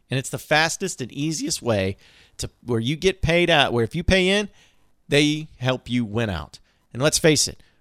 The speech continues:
where you're betting is just as important as who you're betting on. I wouldn't be telling you this, guys.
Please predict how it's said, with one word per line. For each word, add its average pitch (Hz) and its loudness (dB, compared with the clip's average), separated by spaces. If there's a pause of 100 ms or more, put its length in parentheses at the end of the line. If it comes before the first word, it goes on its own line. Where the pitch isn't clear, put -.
where 135 2
you're 180 6
betting 165 2
is 101 -8
just 123 -2
as 104 -4
important 104 -6
as 92 -8
who 120 -4
you're 110 -2
betting 101 -2
on. 104 -6 (340)
I - -4
wouldn't 175 0
be 214 -4
telling 247 -2
you 123 -2
this, 82 -6
guys. - -10